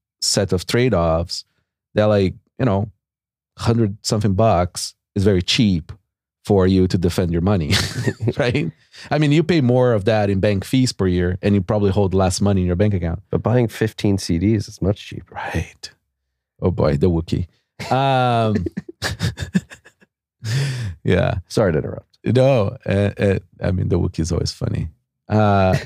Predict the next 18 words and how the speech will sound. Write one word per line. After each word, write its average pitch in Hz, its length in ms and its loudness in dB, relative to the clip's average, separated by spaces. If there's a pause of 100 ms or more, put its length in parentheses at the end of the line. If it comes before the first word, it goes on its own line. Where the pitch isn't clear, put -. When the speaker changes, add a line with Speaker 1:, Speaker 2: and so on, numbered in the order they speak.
(200)
Speaker 1:
it's - 100 -4
like 113 160 0
Clippy. 98 360 0
You 90 100 2
should 95 180 -4
make 95 200 -2
it 82 140 -4
pop 85 280 -2
up 82 140 0
on - 80 -6
the 87 80 -6
screen - 300 -6
there. 127 600 -2
Um, 107 500 0 (360)
Speaker 2:
<laughs> - 340 -20
Speaker 1:
and, 104 340 2
uh, 101 440 2 (240)
um, 92 500 0